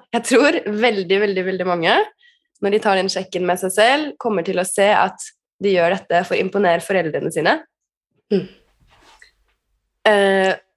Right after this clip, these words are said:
Speaker 1: og sånn er vi skrudd sammen, fordi sånn har vi vært siden vi var barn. Eh, det var noe vi lærte, og det meste av det vi lærte da vi var mellom null og syv år, er de programmene vi fortsatt kjører på i, den dag i dag, hvis ikke vi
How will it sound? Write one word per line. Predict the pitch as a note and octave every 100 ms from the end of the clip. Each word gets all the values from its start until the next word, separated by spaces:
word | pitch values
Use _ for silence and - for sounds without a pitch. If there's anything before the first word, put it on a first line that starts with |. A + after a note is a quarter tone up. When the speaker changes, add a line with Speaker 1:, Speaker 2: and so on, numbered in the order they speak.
| -
Speaker 1:
og | D#4
sånn | D4 C#4
er | G3+ G#3
vi |
skrudd | A3+ D4 B3
sammen, | - D#3+ A3+ -
fordi | C4+ B3+
sånn | B3 A#3 G#3+
har |
vi | A3+
vært | G3+ -
siden | F3+ F#3+
vi | F3+
var | F3+ F3
barn. | F3 E4 E4 - _ G#3+
Eh, | G3+ G3
det | F#3+ F#3
var | G3
noe | G3+ F3+
vi |
lærte, | F#3 E3+ - G3+
og | A3+ G#3 - _ _ _ -
det | G#3
meste | G#3+ - G3+
av |
det | G3 F3+
vi | F#3
lærte | G3 F3 - E3+
da | E3
vi | F3+
var | F3 D#3 E3+
mellom | D#3 E3
null | E3 D3+
og | D#3+
syv | - E3 G#3+
år, | E4 -
er | F#3 F#3
de | F3+
programmene | F#3 F3 E3+ D#3+ D#3+
vi | E3+
fortsatt | E3+ - D#3+ - - - - _ -
kjører | - G3+ E3+ D#3
på | E3+ E3 -
i, | -
den | E3+ E3
dag | D#3+ D#3
i |
dag, | E3 A3+
hvis | F#3+ G3 G3+
ikke | D#3+
vi | E3